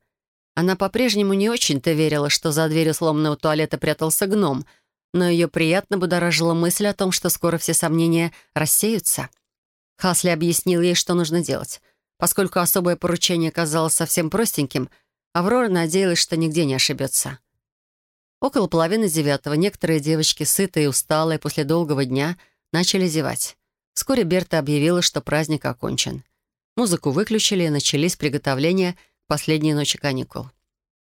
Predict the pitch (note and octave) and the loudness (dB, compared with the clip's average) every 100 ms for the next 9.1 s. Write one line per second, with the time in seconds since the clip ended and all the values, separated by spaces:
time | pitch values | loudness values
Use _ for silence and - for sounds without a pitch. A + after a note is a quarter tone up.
0 | - E3+ D#3+ - D3 D3+ - D3 - C#3 | -2 0 0 -2 -2 -2 -2 -4 -2 -2
1 | C#3 C3+ F#3 F#3 F#3 _ _ _ _ - | 0 0 -2 -2 -8 _ _ _ _ -6
2 | A3 D#4 - A3+ F3+ F3+ F3+ F3 F#3 D#3 | -2 -2 0 -2 0 0 0 0 0 0
3 | D3+ E3 D#3 D3 D3+ C#3+ E3 F3+ D#3 D#3+ | 0 0 0 0 0 0 0 0 0 -2
4 | D3 D3+ C#3 C3 E3+ D3+ - - B2+ - | -2 0 -2 0 -2 0 -2 -4 -10 -12
5 | _ _ - A#3+ - G#3+ - E3 F3+ F#3 | _ _ -4 -2 0 0 0 -2 -2 0
6 | E3+ D3+ D3 - D#3+ D3+ D3+ D3 - F3 | 0 0 -2 -2 -2 -2 -2 -4 -4 -2
7 | D3 B2 C3 B2+ - B2 _ _ _ _ | -2 -2 -2 -2 -4 -6 _ _ _ _
8 | - A#3 F#3+ F3+ G#3 A3+ D#3+ D#3+ C#3 D3+ | -4 -2 0 0 0 -2 0 0 0 -2